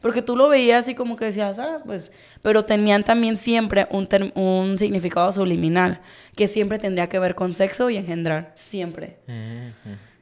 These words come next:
Speaker 1: Siempre tiene que ver con sexo. Por ejemplo, los animales, si te fijas, los dioses egipcios tienen como formas de animales,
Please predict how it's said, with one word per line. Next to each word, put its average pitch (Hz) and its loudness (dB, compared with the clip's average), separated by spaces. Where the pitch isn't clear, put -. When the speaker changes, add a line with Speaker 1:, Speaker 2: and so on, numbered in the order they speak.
Speaker 1:
Siempre 262 4
tiene 214 0
que 190 0
ver 185 0
con 165 -6
sexo. 160 -6
Por 202 2
ejemplo, 180 0
los 208 0
animales, 226 -2
si 214 -4
te 180 -2
fijas, 208 -2
los 185 2
dioses 175 -4
egipcios 208 -6
tienen 170 -2
como 190 -8
formas 170 -10
de 175 -10
animales, 170 -8